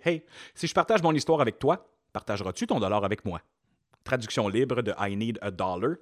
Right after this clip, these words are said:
de Allo Black. Laisse-moi te parler de moi brièvement. J'ai quarante et un ans, je viens de Val-d'Or en Abitibi, ça fait vingt ans que j'habite Montréal et je n'ai jamais réussi à m'identifier comme Montréalais.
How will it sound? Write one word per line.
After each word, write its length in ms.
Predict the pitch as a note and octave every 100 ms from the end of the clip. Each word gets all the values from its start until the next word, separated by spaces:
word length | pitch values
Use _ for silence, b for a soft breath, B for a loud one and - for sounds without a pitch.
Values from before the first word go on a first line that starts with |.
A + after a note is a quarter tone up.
| _ _ -
de 100 | F#2+ -
Allo 280 | B2 A2+
Black. 600 | F#2+ G2 G2 _ _ - _ _ _ _ _ _ _ _ _ _ _ _
Laisse-moi 280 | F#3 F#3 A#3
te 60 |
parler 240 | G3 C#3+ D#3
de 80 | C3
moi 200 | A#2 D3+
brièvement. 520 | B2 A2+ G#2+ F2+ F2 _ _ _ _ _
J'ai 160 | - G2+
quarante 320 | G2 G2 F#2
et 80 | G2
un 160 | F2 E2+
ans, 240 | G2 F3+
je 120 | F3
viens 220 | G#2+ F#2+ A2
de 60 |
Val-d'Or 400 | F#2+ G#2 G2+ A2+
en 60 | G#2
Abitibi, 560 | F#2+ F2+ - F2 F2+ C#3+
ça 140 | G2+
fait 120 | A#2
vingt 280 | G#2 B2+ C3
ans 60 | C3
que 60 |
j'habite 260 | A2+ G#2 A2+
Montréal 480 | A2 G2 F2+ E2 D3
et 60 |
je 100 | A2+
n'ai 140 | G2+ G#2+
jamais 240 | C3+ E3
réussi 340 | C#3+ A#2 -
à 60 | F#3+
m'identifier 480 | C3+ A#2+ A#2 - G#3
comme 160 | D3
Montréalais. 560 | A#2+ B2+ B2+ G#2+ F#2+ -